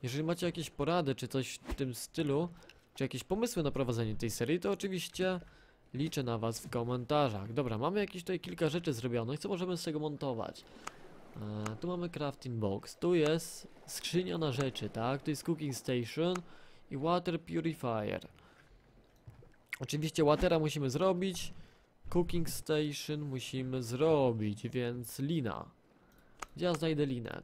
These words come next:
Tutaj, tutaj, hack, building hammer, wędka też się nam przyda. E, pyk, tu jest lina, dobra, zrobimy sobie troszkę tych linek. Jeden pojemnik na wodę.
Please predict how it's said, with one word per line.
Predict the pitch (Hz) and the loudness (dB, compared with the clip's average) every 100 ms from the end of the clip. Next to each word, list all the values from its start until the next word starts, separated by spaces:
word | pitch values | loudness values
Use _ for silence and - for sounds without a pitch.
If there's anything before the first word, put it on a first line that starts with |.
| - | -8
Tutaj, | 151 165 185 185 123 - | -4 -2 -2 -2 -6 -8
tutaj, | 156 175 160 127 | -6 -2 -2 -2
hack, | 147 165 170 - 135 | -2 -4 -4 -8 -6
building | 139 143 131 | -6 -6 -8
hammer, | 151 165 156 123 127 - 117 | -8 -4 -4 -4 -6 -6 -6
wędka | 139 165 135 123 | 2 2 2 -2
też | 123 160 - | -2 -2 -2
się | 151 | -4
nam | 127 120 | -4 -6
przyda. | - 127 151 190 - - - _ - - - - - - - - - - - - - | -2 0 0 -2 -12 -20 -20 _ -20 -16 -14 -14 -18 -18 -16 -16 -20 -18 -18 -14 -12
E, | 120 120 117 117 120 120 - | -10 -8 -8 -8 -8 -10 -6
pyk, | 160 170 - | -6 -6 -10
tu | - 196 | 0 6
jest | 180 117 | 6 6
lina, | 113 110 110 | -2 -4 -2
dobra, | 131 123 113 | -2 0 -2
zrobimy | 104 117 135 151 | -2 -2 -2 -4
sobie | - 131 135 170 156 - - _ - - _ _ _ _ _ _ _ - - | -4 0 2 2 0 -6 -16 _ -18 -18 _ _ _ _ _ _ _ -20 -10
troszkę | - 117 - | -6 -6 -8
tych | 127 123 | -8 -6
linek. | 123 123 123 143 165 175 - - - - - - - | -6 -4 -2 0 -2 -4 -10 -12 -16 -16 -20 -20 -8
Jeden | 117 113 | -4 -4
pojemnik | 113 123 123 120 117 | -2 0 0 -2 -2
na | 123 | -2
wodę. | 117 117 120 139 175 | 0 0 2 4 4